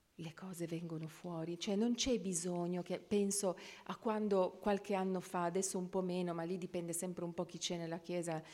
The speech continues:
quando qualche anno fa si faceva un gran parlare dei valori non negoziabili, no? E giù a dire cosa bisogna fare, cosa non bisogna fare, questo, quell'altro. Avete presente, no? Ma guardate,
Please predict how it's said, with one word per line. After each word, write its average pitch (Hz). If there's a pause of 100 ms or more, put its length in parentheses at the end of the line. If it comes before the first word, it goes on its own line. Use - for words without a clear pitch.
(380)
quando 240
qualche 233
anno 226
fa 226
si 220
faceva 220
un 214
gran 240
parlare 208
dei 202
valori 190
non 185
negoziabili, 156
no? 180 (680)
E 202
giù 254
a 247
dire 220
cosa 196
bisogna 190
fare, 202
cosa 190
non 190
bisogna 180
fare, 190
questo, 196
quell'altro. 185
Avete 196
presente, 180
no? 180 (1080)
Ma 208
guardate, 156